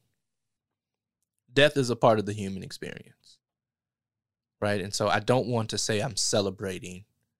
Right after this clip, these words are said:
someone's dying. What I am saying is I'm not celebrating the memory of somebody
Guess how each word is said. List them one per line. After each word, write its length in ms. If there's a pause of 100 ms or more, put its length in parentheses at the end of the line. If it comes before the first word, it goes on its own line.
(460)
someone's 560
dying. 580 (2250)
What 180
I 160
am 300
saying 320
is 160
I'm 160
not 220
celebrating 680
the 100
memory 600
of 120
somebody 720